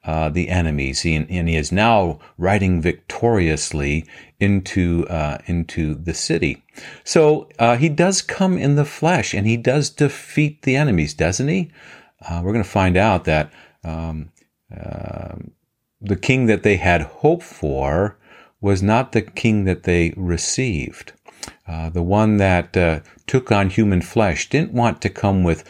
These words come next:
physical swords, right, and an army, but rather with the sword of the Spirit and all of the gifts that come from the Word of God. And therefore, the enemies are not flesh and blood,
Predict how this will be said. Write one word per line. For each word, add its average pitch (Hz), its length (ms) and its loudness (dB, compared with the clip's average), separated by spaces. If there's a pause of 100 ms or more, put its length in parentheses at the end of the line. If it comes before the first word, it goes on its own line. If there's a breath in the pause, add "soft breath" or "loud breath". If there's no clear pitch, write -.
(160 loud breath)
physical 131 640 -2
swords, 76 800 -4 (560 loud breath)
right, 104 260 2
and 87 200 2
an 87 140 2
army, 78 600 0 (300 loud breath)
but 120 180 0
rather 120 500 4
with 104 260 0
the 92 80 0
sword 107 460 2
of 90 120 2
the 80 80 -2
Spirit 90 640 -2 (380 loud breath)
and 90 160 0
all 101 140 4
of 98 100 0
the 90 100 2
gifts 92 400 0
that 78 200 -2
come 85 260 0
from 78 320 -2
the 76 80 0
Word 76 280 0
of 73 140 -6
God. 69 360 -2 (380 loud breath)
And 110 160 4
therefore, 135 400 2
the 104 220 2
enemies 95 640 2
are 92 100 2
not 98 240 0
flesh - 400 -2
and 65 120 -4
blood, 71 460 -2